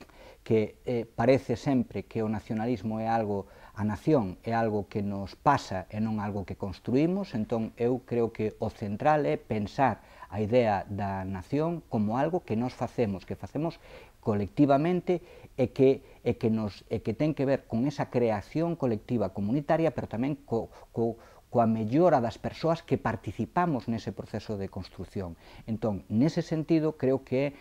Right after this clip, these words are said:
moi importante que vexamos que, eh, que haxa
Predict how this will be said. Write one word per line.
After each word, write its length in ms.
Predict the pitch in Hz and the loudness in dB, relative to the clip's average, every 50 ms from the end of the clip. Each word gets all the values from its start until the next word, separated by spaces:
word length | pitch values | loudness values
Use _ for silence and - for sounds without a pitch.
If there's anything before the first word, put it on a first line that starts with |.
| - - - - - - | -20 -20 -20 -12 -4 0
moi 240 | 113 123 135 139 139 | 2 4 4 4 4
importante 840 | 143 139 - - 139 127 - 143 151 151 143 - 170 156 - - | 2 2 0 0 0 0 0 -2 -2 -2 0 0 0 0 -2 -2
que 160 | - - 120 | 0 0 2
vexamos 640 | 110 113 107 - - 147 147 101 98 101 104 - - - - - - - | 2 0 -2 0 0 2 2 2 0 -2 -4 -6 -10 -20 -20 -20 -10 -4
que, 320 | - 117 113 107 - - - | 0 2 2 2 0 -4 -8
eh, 240 | - 113 104 104 98 - | -6 -6 -4 -4 -4 -2
que 140 | - 139 | 0 0
haxa 340 | 139 135 - - 123 98 - | 0 0 0 -2 -4 -4 -4